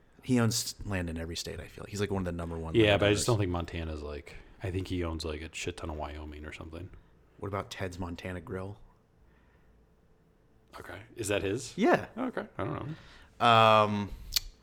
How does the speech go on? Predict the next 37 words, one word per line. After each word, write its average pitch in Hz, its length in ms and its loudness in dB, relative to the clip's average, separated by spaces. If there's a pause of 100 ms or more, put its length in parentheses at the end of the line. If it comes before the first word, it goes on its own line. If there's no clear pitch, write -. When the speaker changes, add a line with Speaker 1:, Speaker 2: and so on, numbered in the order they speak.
(1120)
Speaker 1:
but 117 100 8
Speaker 2:
It 113 40 8
Speaker 1:
yeah, 104 120 12
Speaker 2:
doesn't 110 100 8
Speaker 1:
that 185 60 12
Speaker 2:
say 208 80 10
Speaker 1:
does 180 40 8
Speaker 2:
anything 143 300 4
on, 120 140 2
like, 107 180 -2
their 101 100 0
little 92 200 -2
map 87 320 -4
thing, 78 300 -6
like, 73 260 -16
the 90 80 -6
legend 92 480 -6
or, 90 140 -4
or 104 140 0
whatever 104 440 4
it 101 60 2
is. 101 220 4 (180)
No 139 220 6
mention 170 300 4
of 107 80 -4
Ted 107 200 2
Turner 113 300 2
somewhere 87 320 -6
on 87 80 -4
the 78 60 -6
Speaker 1:
Hey, 98 280 2
Speaker 2:
placemat. 78 220 -4 (600)
Speaker 1:
Google 101 320 10
it. 90 100 10
If - 100 2
I'm 92 160 10
wrong, 101 400 10